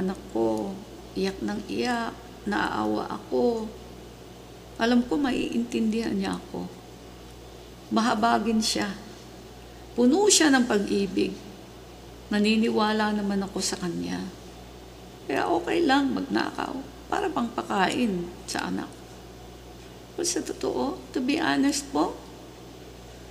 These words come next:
kapag talagang alam ninyo ang standard ng salita ng Diyos at dyan po kayo nagsasanay, wala po talagang makakapunta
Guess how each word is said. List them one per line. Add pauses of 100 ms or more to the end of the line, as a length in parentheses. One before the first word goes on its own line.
(400)
kapag
talagang
alam
ninyo
ang
standard
ng
salita
ng
Diyos
at
dyan
po
kayo
nagsasanay, (1500)
wala
po
talagang
makakapunta